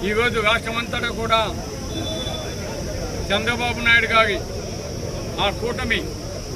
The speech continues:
ప్రభుత్వానికి వ్యతిరేకంగా ఈరోజు వెన్నుపోటు దినంగా ప్రకటించి, చంద్రబాబు నాయుడు గారు ఏ విధంగా ఎలక్షన్స్ ముందు హామీ ఇచ్చాడో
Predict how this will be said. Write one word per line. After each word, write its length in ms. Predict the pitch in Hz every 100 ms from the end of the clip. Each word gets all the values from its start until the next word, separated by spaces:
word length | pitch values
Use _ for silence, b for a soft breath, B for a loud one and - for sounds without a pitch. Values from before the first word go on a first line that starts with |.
| - - - -
ప్రభుత్వానికి 760 | 202 214 233 240 240 233 214 175 - - - - - - - - -
వ్యతిరేకంగా 680 | 175 190 226 233 226 220 233 233 - - - - - - - - - 480 165
ఈరోజు 300 | 202 226 226 214
వెన్నుపోటు 460 | 202 240 262 247 240 214
దినంగా 280 | 220 226 220 -
ప్రకటించి, 480 | 208 220 226 220 214 165 - - - - - - - - - - - - - -
చంద్రబాబు 440 | 226 247 254 254 247
నాయుడు 200 | 247 233
గారు 200 | 233 226 185 - - - - - - - - - - 160 233
ఏ 40 | 254
విధంగా 380 | 247 247 247 240 214
ఎలక్షన్స్ 400 | 240 226 247 - -
ముందు 220 | - 208
హామీ 240 | 208 233 240 214
ఇచ్చాడో 320 | 220 220 247